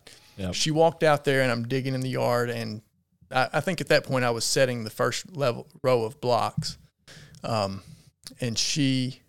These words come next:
Speaker 2: first of all, she scared me to death. She walked up on me, and I had AirPods in, and is that what they're called? AirPods?
Speaker 1: Yeah, man.
Speaker 2: Is that what your kids
Speaker 1: Absolutely.
Speaker 2: call 'em?
Speaker 1: Yeah, that's what I,
Speaker 2: Did you
Speaker 1: that's what
Speaker 2: fact
Speaker 1: I
Speaker 2: check,
Speaker 1: call
Speaker 2: did you
Speaker 1: 'em.
Speaker 2: fact check
Speaker 1: Throw,
Speaker 2: that?
Speaker 1: listening to your old man
Speaker 2: <laughs>
Speaker 1: music,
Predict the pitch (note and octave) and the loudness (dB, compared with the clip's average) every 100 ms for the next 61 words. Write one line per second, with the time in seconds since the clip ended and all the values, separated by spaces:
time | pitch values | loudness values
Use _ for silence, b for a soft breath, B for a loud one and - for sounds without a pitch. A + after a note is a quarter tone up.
0 | _ - E3 - B2+ - A#2 - - C#3 | _ 4 4 6 2 2 0 0 2 0
1 | B2 A2+ A2 A2+ G2+ - A#2+ B2 A#2+ A#2 | 0 -6 -2 -2 -2 -4 0 0 0 -4
2 | A#2 A#2 A#2 A2+ A#2+ A#2+ - - _ _ | -2 -2 -4 -6 -6 -6 -8 -20 _ _
3 | _ G#2+ - _ _ _ B2+ A#2 A#2 A#2 | _ -14 -14 _ _ _ -4 -2 -4 -4
4 | A#2 - - B2 A#2 A#2+ A#2 - A#2+ A2 | -8 -10 -8 -6 -6 -8 -10 -12 -10 -10
5 | A2+ - - E3 C#3 C#3+ C3+ C3+ C3+ C3+ | -12 -16 -16 -14 -12 -10 -10 -10 -10 -10
6 | - C3+ C3+ D3+ F#3 A2 F#2+ G2+ D#3 B2 | -8 -8 4 8 8 8 4 2 4 4
7 | E3 D#3+ D#3 F3 D#3 C#3+ C#3+ G3+ A#2+ B2+ | 4 6 4 4 6 8 8 10 8 6
8 | - A#2+ B2 C#3+ A2+ F#3 B2+ C#3 E3+ G2 | 6 6 8 6 6 8 8 8 6 4
9 | D3 G3 F3+ E3+ - - - C3+ C#3 C#3+ | 4 6 6 6 0 -2 6 8 10 10
10 | E3 F3+ D#3+ D3 C#3 C#3+ C3 B2+ C3+ B2+ | 8 8 8 10 10 10 10 8 6 6
11 | A2+ B2+ | 6 6